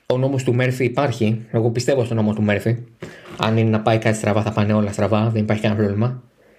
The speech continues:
Η Mercedes το παθαίνει αυτό τη στιγμή που θα μπορούσε με τον Bottas να έχει ένα τουλάχιστον σίγουρο βάθρο.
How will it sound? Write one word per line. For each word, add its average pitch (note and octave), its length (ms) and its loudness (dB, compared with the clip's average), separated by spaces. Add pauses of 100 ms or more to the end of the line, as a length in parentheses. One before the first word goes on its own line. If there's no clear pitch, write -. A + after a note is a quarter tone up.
(720)
Η C3 160 0
Mercedes F3+ 300 0
το E3 80 0
παθαίνει D3 360 0
αυτό F3 200 -2
τη G#3+ 100 -6
στιγμή E3 600 0 (220)
που F3+ 120 0
θα D#3+ 120 -2
μπορούσε E3 340 0
με E3+ 100 2
τον C#3 220 0
Bottas G3 300 0
να D#3+ 100 0
έχει E3+ 320 0
ένα F3 180 0 (100)
τουλάχιστον F#3 760 0 (280)
σίγουρο G#3+ 500 2
βάθρο. G3 440 -2